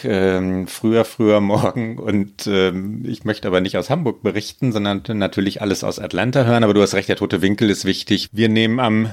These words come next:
Mittwoch früh deutscher Zeit, Dienstagnacht der amerikanischen Zeit auf, ähm, was bedeutet, dass wir den spannenden Washingtoner Mittwoch, die, äh, ja, offizielle Auszählung, wenn man es überhaupt noch Auszählung nennen kann, der Stimmung im Senat, ähm,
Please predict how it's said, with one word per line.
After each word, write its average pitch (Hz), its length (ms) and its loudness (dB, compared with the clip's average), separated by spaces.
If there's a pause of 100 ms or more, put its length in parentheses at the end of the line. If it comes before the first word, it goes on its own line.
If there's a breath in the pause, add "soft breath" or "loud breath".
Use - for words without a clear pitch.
Mittwoch 117 380 0
früh 131 260 2
deutscher 139 400 2
Zeit, 135 400 0
Dienstagnacht 110 720 -2
der 107 80 0
amerikanischen 104 720 -4
Zeit 107 320 0
auf, 95 600 0
ähm, 90 460 0
was 87 260 -2
bedeutet, 85 680 -2
dass - 240 -4
wir 87 100 2
den 80 220 0
spannenden 87 720 -2
Washingtoner 98 680 -2
Mittwoch, 90 840 -6
die, 82 540 -2
äh, - 520 -10 (300)
ja, 117 200 -4
offizielle 104 1300 2
Auszählung, 95 680 -2
wenn 90 80 2
man 92 100 4
es 90 140 -2
überhaupt 87 240 2
noch 85 140 -4
Auszählung 92 520 -2
nennen 85 260 -2
kann, 85 200 -4
der 80 80 -4
Stimmung 90 380 -4
im 87 160 -4
Senat, 82 840 -2
ähm, 92 600 -2